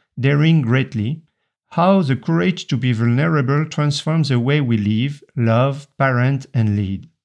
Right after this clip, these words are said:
Vulnerability sounds like truth and feels like courage.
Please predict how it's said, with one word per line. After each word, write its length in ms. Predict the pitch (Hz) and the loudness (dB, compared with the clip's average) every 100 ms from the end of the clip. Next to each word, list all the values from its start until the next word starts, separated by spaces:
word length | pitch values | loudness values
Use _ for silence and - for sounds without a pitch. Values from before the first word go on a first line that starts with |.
| _ _ _ _ _ _ _ _ _ _ _ _ _ _ _ - | _ _ _ _ _ _ _ _ _ _ _ _ _ _ _ -2
Vulnerability 920 | 135 151 175 175 170 180 170 185 196 | 0 2 2 2 4 2 0 0 0
sounds 420 | - 147 160 - | 0 0 0 0
like 220 | 127 120 | -2 -2
truth 420 | - 135 156 160 - | -2 -2 -2 -4 -2
and 160 | 135 123 | 0 0
feels 420 | - 147 143 - | 0 -2 -2 -2
like 280 | 131 123 - | -2 -2 -2
courage. 680 | 123 110 117 - - - | -2 0 -2 -6 -10 -14